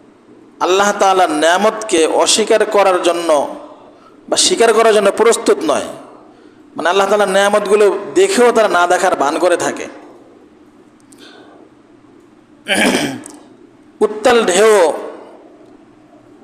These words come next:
পাড়ি দিয়ে আসলো, তারা তাদের মনিবকে শুকরিয়া না করে তারা সেই মাঝি সাহেবের শুকরিয়া করে। অনেক সময় এমনও হয়, অনেকে ছাগল মানে, মানে কি না?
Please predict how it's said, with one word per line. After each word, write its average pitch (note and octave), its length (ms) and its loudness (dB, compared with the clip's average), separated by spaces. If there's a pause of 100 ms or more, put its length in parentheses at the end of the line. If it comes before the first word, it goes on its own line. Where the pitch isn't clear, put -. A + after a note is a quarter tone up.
(560)
পাড়ি F#3+ 240 2
দিয়ে G#3+ 140 4
আসলো, F3+ 560 2 (2250)
তারা F3+ 140 2
তাদের F#3 380 2
মনিবকে G3+ 600 0
শুকরিয়া G#3 520 0
না F#3 180 2
করে F#3 340 0 (1040)
তারা D#3+ 160 0
সেই D#3+ 220 0
মাঝি D#3 300 0
সাহেবের E3 320 2
শুকরিয়া D3 380 -2
করে। C3+ 140 0
অনেক G3 200 0
সময় F#3+ 260 0
এমনও G3+ 340 2
হয়, D#3+ 240 2 (880)
অনেকে F3+ 340 0
ছাগল D#3+ 400 0
মানে, C#3+ 240 0
মানে D#3 220 0
কি D#3+ 120 -2
না? C3+ 120 -4